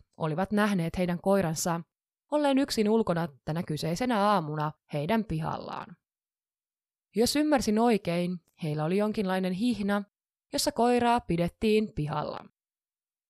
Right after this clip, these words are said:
Scott oli sitten palannut kotiin myöhemmin saman päivän iltapäivänä pelaamasta golfia,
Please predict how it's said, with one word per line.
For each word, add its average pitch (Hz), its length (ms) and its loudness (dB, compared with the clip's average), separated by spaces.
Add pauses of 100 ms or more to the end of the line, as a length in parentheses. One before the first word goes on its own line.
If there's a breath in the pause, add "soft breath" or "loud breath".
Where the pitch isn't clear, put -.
(720)
Scott - 380 -2 (120)
oli 311 180 0
sitten 214 340 -2
palannut 165 540 0 (200)
kotiin 165 580 -4 (120)
myöhemmin 156 480 -2
saman 247 320 2
päivän 202 300 2
iltapäivänä 180 800 -2 (240)
pelaamasta 185 560 -2
golfia, 175 600 -2